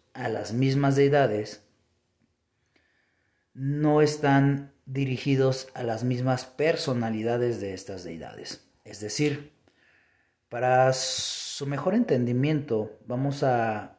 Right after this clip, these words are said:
poner un ejemplo de pureza. En la Oshaifa, que tiene origen en Nigeria,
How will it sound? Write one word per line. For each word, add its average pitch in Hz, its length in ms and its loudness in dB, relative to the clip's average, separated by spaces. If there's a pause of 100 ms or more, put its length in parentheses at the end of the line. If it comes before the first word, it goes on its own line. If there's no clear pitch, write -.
(380)
poner 127 320 -2
un 131 140 0
ejemplo 120 440 -2
de 117 140 -2
pureza. - 600 -6 (1800)
En 127 180 -2
la 127 200 6
Oshaifa, 143 800 4 (420)
que 123 80 -16
tiene 123 600 0
origen 117 420 0
en 107 180 -2
Nigeria, 123 640 2